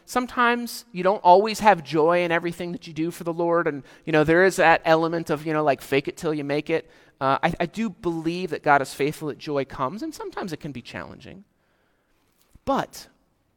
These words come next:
right, you don't have to do any of these. Right? This, there's not an assignment. I, I'll have reflection questions where I encourage you to do stuff,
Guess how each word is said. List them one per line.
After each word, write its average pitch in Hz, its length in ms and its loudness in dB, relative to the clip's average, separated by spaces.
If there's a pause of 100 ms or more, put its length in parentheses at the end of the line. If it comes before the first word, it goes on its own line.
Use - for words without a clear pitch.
(760)
right, - 160 -14
you 240 120 -6
don't - 140 -6
have - 480 -8
to 185 80 -10
do 151 200 -12
any 127 220 -12
of 107 120 -18
these. - 340 -20 (1700)
Right? - 160 -10
This, - 160 -14
there's 240 240 -6
not 269 160 0
an 247 100 -4
assignment. 170 880 -4
I, 262 180 4
I'll 254 100 4
have 339 200 6
reflection 233 540 -2
questions 156 460 -8
where 170 120 -2
I 160 40 0
encourage 196 480 -6
you 156 80 -8
to 131 60 -14
do 147 200 -12
stuff, 120 300 -12